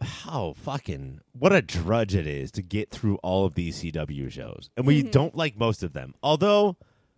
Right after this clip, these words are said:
Speaker 1: I think we actually might like most of them, right? Like, you and Mike are on the Batwoman beat, and
Speaker 2: Oh, yeah.
Speaker 1: we're, we're all on the Stargirl beat, and me and Mike are on the Legends beat,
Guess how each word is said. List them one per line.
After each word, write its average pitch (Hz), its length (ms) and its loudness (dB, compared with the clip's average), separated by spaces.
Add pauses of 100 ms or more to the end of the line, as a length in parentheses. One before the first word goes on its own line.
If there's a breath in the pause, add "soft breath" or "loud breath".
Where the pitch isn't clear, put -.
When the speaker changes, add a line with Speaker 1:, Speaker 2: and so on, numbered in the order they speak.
(680)
Speaker 1:
I 127 60 2
think 165 260 -6
we 180 140 -4
actually 156 260 -2
might 101 320 0 (100)
like 101 320 -4
most 82 280 -2
of 73 80 -8
them, - 280 -16
right? 104 320 -4
Like, 95 400 -4 (400)
you 147 220 12
and 170 100 10
Mike 143 280 6
are 113 120 6
on 117 140 8
the 101 80 4
Batwoman 107 680 0
beat, 110 280 0 (520)
and 101 580 2
Speaker 2:
Oh, - 40 -18
yeah. 190 220 -4 (260)
Speaker 1:
we're, 135 220 12
we're 135 280 10
all 143 280 12
on 156 100 8
the 101 80 2
Stargirl 90 600 2
beat, 71 260 -10 (260)
and 101 320 -2
me 123 160 0
and 123 120 2
Mike 110 240 0
are 110 80 2
on 95 140 0
the 85 100 -2
Legends 85 480 -2
beat, 76 340 -6